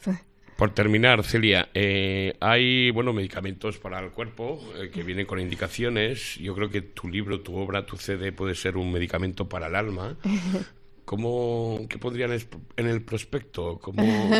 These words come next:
Speaker 2: cómo tomarlo? <laughs> A
Speaker 1: Madre
Speaker 2: pequeñas
Speaker 1: mía.
Speaker 2: dosis, me imagino, ¿no?
Speaker 1: Sí, a pequeñas dosis, a instantes poéticos, ¿no?
Speaker 2: Ujú.
Speaker 1: Em, a pequeñas dosis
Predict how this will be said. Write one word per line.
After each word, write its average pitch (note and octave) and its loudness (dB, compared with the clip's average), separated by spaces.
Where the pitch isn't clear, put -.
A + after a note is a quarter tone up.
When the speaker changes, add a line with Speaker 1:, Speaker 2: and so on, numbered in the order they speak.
Speaker 2:
cómo E3+ 4
tomarlo? B2+ -2
<laughs> - -8
A - -4
Speaker 1:
Madre G3+ 2
Speaker 2:
pequeñas F#3+ 6
Speaker 1:
mía. G2 2
Speaker 2:
dosis, F2+ -2
me D#2+ -4
imagino, D#2 -8
¿no? C#3 -8
Speaker 1:
Sí, A#3 2
a A#3+ 6
pequeñas G#3+ 4
dosis, A3 0
a - 4
instantes F#3+ 2
poéticos, F#3+ -2
¿no? F#3+ 0
Speaker 2:
Ujú. A2 0
Speaker 1:
Em, F#3 0
a G#3 -4
pequeñas G3+ 2
dosis A#3+ -2